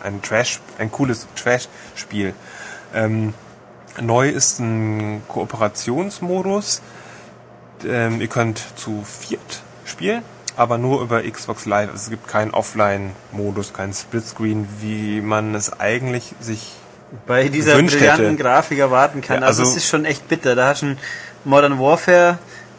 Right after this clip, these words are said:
Speaker 2: das erste wohlgemerkt, das hat, glaub ich, sogar einen Splitscreen, die sechzig gehalten. Das zweite, glaub ich, nicht. Aber,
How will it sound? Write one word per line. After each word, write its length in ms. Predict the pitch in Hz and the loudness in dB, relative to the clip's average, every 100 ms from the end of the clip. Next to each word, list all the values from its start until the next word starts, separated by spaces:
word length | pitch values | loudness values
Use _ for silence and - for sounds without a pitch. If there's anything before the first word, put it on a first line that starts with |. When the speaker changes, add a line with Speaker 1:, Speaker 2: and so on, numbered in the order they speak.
| - - | -20 -8
Speaker 2:
das 120 | 120 | -4
erste 360 | 123 139 - 160 | 2 2 4 4
wohlgemerkt, 420 | 165 170 165 160 | 4 4 4 2
das 140 | 151 - | -2 -4
hat, 160 | - | 0
glaub 180 | 147 151 | 4 4
ich, 80 | 147 | 2
sogar 160 | 147 | 4
einen 100 | 143 | 4
Splitscreen, 380 | 143 175 175 139 | 4 -2 0 -2
die 100 | 131 | -2
sechzig 400 | 127 135 - 127 | 0 -2 -2 -10
gehalten. 380 | - 120 135 151 | -2 0 0 -4
Das 180 | 135 - | -4 -8
zweite, 280 | - 151 180 | -4 -2 -2
glaub 180 | 151 135 | -2 -2
ich, 140 | 135 | -4
nicht. 400 | 131 185 - - | -6 -6 -8 -8
Aber, 160 | 127 | 0